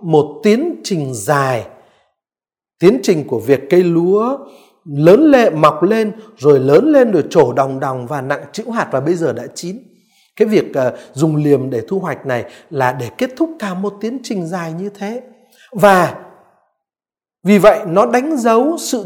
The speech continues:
chuyển đổi từ phạm vi cá nhân sang phạm vi cộng đồng.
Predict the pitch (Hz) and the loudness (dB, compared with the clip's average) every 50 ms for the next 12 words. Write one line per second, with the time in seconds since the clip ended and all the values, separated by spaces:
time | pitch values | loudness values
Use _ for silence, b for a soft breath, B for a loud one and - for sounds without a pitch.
0 | - - - 208 202 165 143 139 147 147 151 135 120 107 107 127 185 269 311 302 | -10 -8 2 4 4 4 4 4 4 4 4 4 2 0 0 2 4 4 2 2
1 | - - b b b b b b b b b _ - 214 190 165 143 - - 208 | -2 -10 b b b b b b b b b _ 6 8 8 8 6 4 2 0
2 | 170 - 160 127 143 202 208 196 - - - 233 214 262 320 330 302 294 285 254 | 0 0 -2 -4 -2 -2 -2 -2 -4 0 2 2 2 4 2 2 6 6 6 6
3 | 247 220 - - - - - _ _ _ _ - - - - 202 180 185 185 185 | 4 -2 -6 -12 -18 -20 -20 _ _ _ _ -12 -10 -4 -2 -2 -2 -2 -4 -8
4 | 180 175 - - - - - 202 175 131 147 131 131 180 170 - - 180 - - | -10 -14 -16 -16 -16 -10 -4 -4 -4 -4 -6 -6 -6 -6 -6 -6 -8 -10 -10 -8
5 | 160 120 113 101 | -8 -8 -8 -8